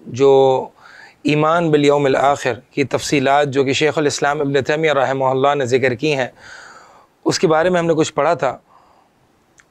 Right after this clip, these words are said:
और पेज नंबर फ़ोर फिफ्टी फ़ाइव से हमने शुरू करना है। और यहाँ से मुसन्निफ़ रहमहुल्लाह जो हैं, वो तकदीर पर ईमान की कुछ तफसीलात का, के बारे में ज़िक्र करेंगे। तो फरमाते हैं, क़ाल अल मुसन्निफ़ रहमहुल्लाहु तआला, "व तुमिनु अल फ़िरक़तु नाजियतु अहलु सुन्नति वल जमाअ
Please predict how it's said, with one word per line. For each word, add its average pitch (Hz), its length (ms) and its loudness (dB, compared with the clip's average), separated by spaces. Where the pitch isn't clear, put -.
और 123 100 -2
पेज 175 360 0
नंबर 170 240 2
फ़ोर 175 240 2
फिफ्टी 165 340 -2
फ़ाइव 151 360 0
से 147 500 2
हमने 139 280 0
शुरू 135 240 0
करना 135 280 -2
है। 123 240 -6
और 131 320 2
यहाँ 147 300 0
से 170 180 2
मुसन्निफ़ 156 400 -2
रहमहुल्लाह 143 480 0
जो 139 120 0
हैं, 131 140 -2
वो 135 280 4
तकदीर 147 540 0
पर 156 180 0
ईमान 135 500 0
की 139 120 -2
कुछ 147 240 -2
तफसीलात 135 560 0
का, 139 180 0
के 135 60 -4
बारे 127 200 0
में 127 120 0
ज़िक्र 123 260 -2
करेंगे। 123 440 -2
तो 127 60 -4
फरमाते 147 420 0
हैं, 175 140 0
क़ाल 165 220 0
अल 160 100 4
मुसन्निफ़ 151 480 -2
रहमहुल्लाहु 143 680 0
तआला, 135 480 0
"व 135 120 2
तुमिनु 170 420 2
अल 151 180 0
फ़िरक़तु 156 480 0
नाजियतु 143 640 0
अहलु 156 280 0
सुन्नति 156 540 -2
वल 143 200 2
जमाअ 143 520 0